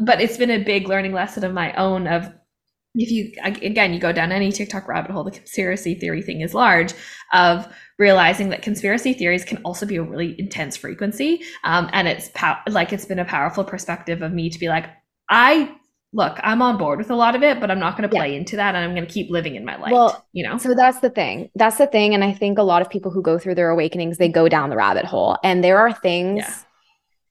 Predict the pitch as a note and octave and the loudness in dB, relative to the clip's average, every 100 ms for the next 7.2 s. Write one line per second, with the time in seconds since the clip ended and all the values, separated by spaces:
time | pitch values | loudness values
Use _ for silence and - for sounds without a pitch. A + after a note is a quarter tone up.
0 | _ _ _ - F#3 A3+ A#3 A#3 A#3 A#3+ | _ _ _ -6 2 6 8 10 10 10
1 | A#3 A#3 A#3 A#3 G#3+ G#3 B3+ B3 G#3+ A3+ | 10 8 8 8 6 4 4 6 6 6
2 | B3 B3+ A#3+ - - - - - G3+ G3+ | 2 0 -4 -12 -14 -18 -18 -8 0 2
3 | F#3+ F3+ E3 - G3+ G3+ G#3 C4 D4 C#4+ | 4 2 -2 2 6 6 6 6 6 6
4 | B3 A3 G#3 G#3+ G#3+ G#3 F3+ F#3+ G3 G3 | 6 6 6 6 6 4 2 2 2 2
5 | F#3+ F#3 F3 D#3+ F3+ - F3+ F3 F3 F#3+ | -2 0 0 2 2 2 0 0 6 8
6 | F#3 F#3+ F#3 F#3 F#3+ G3+ - F#3 F3+ D#3+ | 8 6 2 2 2 2 0 -2 -2 -2
7 | D#3+ | -2